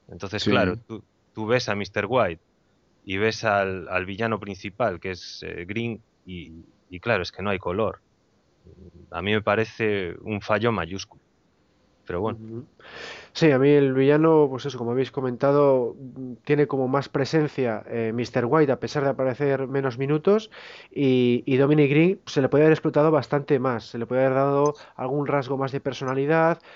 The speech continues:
Speaker 3: eh, haber alguna, alguna escena en la que hablara directamente con Bond, eh, durante un rato, como en otras películas. Tiene poca presencia en general,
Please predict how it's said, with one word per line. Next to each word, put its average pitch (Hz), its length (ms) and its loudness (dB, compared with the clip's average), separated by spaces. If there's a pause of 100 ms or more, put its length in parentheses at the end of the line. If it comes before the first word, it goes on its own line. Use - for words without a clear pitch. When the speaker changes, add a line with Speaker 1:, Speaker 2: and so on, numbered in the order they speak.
(180)
Speaker 3:
eh, 131 200 -4
haber 135 240 2
alguna, 147 280 0 (100)
alguna 147 280 0
escena 151 360 2
en 135 60 0
la 135 100 0
que - 80 -2
hablara 143 280 2
directamente 135 540 -4
con 123 300 -6
Bond, 139 340 2 (200)
eh, 123 180 -6
durante 127 320 -4
un 127 240 -4
rato, 160 320 2
como 127 160 -6
en 131 60 -4
otras 127 200 -6
películas. 160 640 -2 (480)
Tiene 165 180 0
poca 156 320 -2
presencia 131 1000 -2
en 127 120 -8
general, 131 540 -2